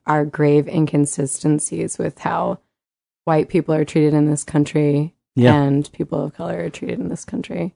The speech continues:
Speaker 2: Yeah, yeah.
Speaker 1: And people's lives, you know, are dependent upon that.
Speaker 2: Yeah. <laughs> Yeah, they really, really are. Um, let's swing, uh, let's swing back to the music a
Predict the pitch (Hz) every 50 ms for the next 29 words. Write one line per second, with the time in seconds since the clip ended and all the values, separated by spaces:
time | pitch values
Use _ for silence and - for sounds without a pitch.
0 | _ _ 120 117 113 104 98 104 - _ _ - 113 104 98 98 107 - _ -
1 | 165 160 151 - 190 165 - 160 151 - - 156 147 147 147 143 147 143 143 -
2 | - - - - - 156 147 143 147 147 147 147 147 139 151 - - 156 143 143
3 | 151 156 - - 151 - 156 151 147 147 151 151 - _ _ _ _ - 170 165
4 | 165 - - _ _ _ 143 160 - 294 - - - - - _ _ _ _ -
5 | 135 - 180 160 135 127 151 139 131 135 139 143 139 139 131 135 135 135 123 127
6 | 143 151 139 113 104 - _ _ _ - - _ _ _ _ _ - 131 123 123
7 | 120 117 110 104 98 95 - _ _ _ _ _ _ _ - - - - - 175
8 | 165 143 131 120 113 113 127 - - - 151 131 131 131 127 - 120 110 104 107
9 | 110 117 107 107 95 - - - -